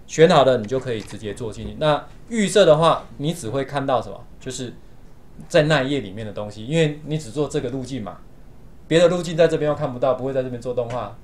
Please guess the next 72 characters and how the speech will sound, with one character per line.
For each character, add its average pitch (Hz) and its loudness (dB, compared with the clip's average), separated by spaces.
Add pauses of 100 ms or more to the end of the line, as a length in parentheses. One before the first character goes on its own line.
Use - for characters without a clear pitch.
这 151 -4
样 131 0
没 127 -6
有 110 -8
意 123 -12
义， 117 -12 (200)
对 127 -8
不 127 2
对？ 104 -4 (380)
好， 107 0
所 151 0
以 143 6
你 110 -6
可 120 -8
以 - -10
透 135 -6
过 127 -2
这 123 -6
个 104 -8
方 110 -6
式 110 -12
哈， 101 -8 (120)
然 101 -10
后 110 -10 (160)
记 151 -6
得 110 0
做 156 -2
完 107 0
就 120 -12
把 98 -6
它 98 -10
退 113 -12
出。 104 -14 (440)
好， 110 -10
你 110 -10
看 156 4
我 151 8
点 113 -4
到 127 -2
这 131 -4
边， 117 -6 (380)
我 117 -6
如 156 2
果 139 6
进 156 -2
来 98 -2
的 98 -6
是 123 -10
这 127 -4
里， - -8 (1600)
有 127 -4
没 143 2
有？ 135 0
这 151 2
边 147 2
就 143 0
看 143 -2
到 135 0
比 104 -8
较 120 2
多， 110 -4 (920)
对 120 -2
不 123 6
对？ 107 0
因 135 -2
为 147 0
这 160 2
一 147 2
页 143 2
看 135 -6
到 127 0
的 104 -6